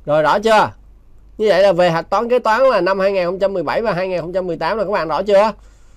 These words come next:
Rõ rồi nha. Bây giờ về kê khai thuế trị gia tăng và quyết toán thuế nhập doanh nghiệp cũng như nộp lại báo cáo tài chính năm hai nghìn không trăm mười bảy như sau nữa các bạn. Khai thuế giá trị gia tăng á, thì tại tháng phát hiện của năm hai nghìn không trăm mười tám á,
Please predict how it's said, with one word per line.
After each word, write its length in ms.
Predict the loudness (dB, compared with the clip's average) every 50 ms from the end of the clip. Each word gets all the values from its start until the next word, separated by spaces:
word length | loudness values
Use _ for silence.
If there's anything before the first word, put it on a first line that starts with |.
| -20 -20 -20 -20 _ -20 -20 -20 -20 -20 -20 -20 -20 -20 -20 -20 -10 -4
Rõ 240 | -2 0 2 2 2
rồi 100 | 4 4
nha. 340 | 4 4 4 2 0 -4 -10 -18 -20 _ _
Bây 140 | -8 -4 -2
giờ 160 | 0 0 0
về 160 | 0 0 -2
kê 180 | -2 -2 -4 -4
khai 240 | -2 -2 -2 -2 -2
thuế 160 | -2 -4 -4
trị 160 | -4 -6 -6
gia 80 | -4 -4
tăng 220 | -4 -4 -4 -4
và 60 | -6
quyết 260 | -4 -2 -4 -4 -2 -4
toán 160 | -4 -4 -4
thuế 120 | -6 -4
nhập 140 | -4 -6 -6 -6
doanh 160 | -6 -6 -4
nghiệp 200 | -6 -6 -8 -8 -12 -18 -16 -12
cũng 180 | -12 -8 -2
như 140 | -2 -2 0
nộp 200 | 0 -2 -4 -4
lại 120 | -4 -4
báo 100 | -4 -4
cáo 140 | -4 -4 -4
tài 60 | -4
chính 160 | -4 -6 -6 -6
năm 120 | -6 -6
hai 140 | -6 -6 -6
nghìn 120 | -6 -8
không 120 | -8 -8 -8
trăm 120 | -8 -8
mười 100 | -6 -6
bảy 160 | -6 -6 -6
như 120 | -6 -6 -4
sau 200 | -4 -4 -4 -4
nữa 60 | -4
các 60 | -4
bạn. 200 | -4 -6 -8 -10 -14 _ _ _ _ _ _ _ _ _ _ _ _ -20 -20 _ -20 -20 -20 -20 -20 -20 -20 _ -20 _
Khai 320 | -20 -2 2 2 2 4 2
thuế 160 | 2 2 4
giá 120 | 4 4
trị 200 | 4 2 0 2
gia 140 | 2 2 2
tăng 280 | 2 2 2 2 2 0
á, 180 | -2 -4 -6 -6
thì 120 | -8 -10 -6
tại 280 | -2 -2 0 0 -2
tháng 240 | -2 -4 -4 -4 -4
phát 180 | -6 -6 -6 -6
hiện 200 | -6 -6 -6 -6
của 80 | -4
năm 160 | -4 -4 -4
hai 140 | -4 -6 -6
nghìn 180 | -4 -6 -6 -6
không 140 | -8 -8 -8
trăm 160 | -8 -6 -6
mười 140 | -8 -8 -4
tám 300 | -2 -2 -2 0 -2 -2
á, 180 | -4 -6 -8